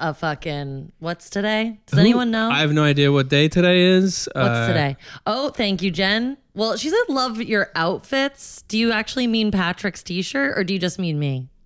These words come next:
Speaker 2: I, well, I, I kept it minimal today because I wanted you to pop.
Speaker 1: Is
Speaker 2: I wanted
Speaker 1: that
Speaker 2: you to pop off the screen.
Speaker 1: That is, um,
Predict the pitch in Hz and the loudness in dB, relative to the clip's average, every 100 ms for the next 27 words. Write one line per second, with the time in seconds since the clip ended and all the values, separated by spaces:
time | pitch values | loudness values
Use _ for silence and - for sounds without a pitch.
0 | - 143 - 151 151 98 160 226 247 226 | -2 -2 2 4 4 2 2 4 2 0
1 | - 165 214 269 277 330 190 180 160 147 | -4 -4 -2 -4 -6 -4 0 2 4 4
2 | 131 135 147 - 139 131 123 147 147 151 | 4 2 0 2 4 4 4 4 2 2
3 | 143 147 156 180 175 156 156 151 135 - | 2 4 4 4 4 6 6 6 4 -2
4 | 135 - - - _ - - _ - 277 | -4 -4 -6 -8 _ -20 -20 _ -2 2
5 | 147 196 180 185 151 - - - 175 160 | 4 6 6 4 2 -4 -18 -8 -6 -4
6 | 165 - 139 - 143 123 117 233 247 277 | -6 -4 -6 0 2 4 4 2 0 0
7 | 269 226 220 233 226 214 214 202 | 0 -2 -2 0 0 0 -2 -6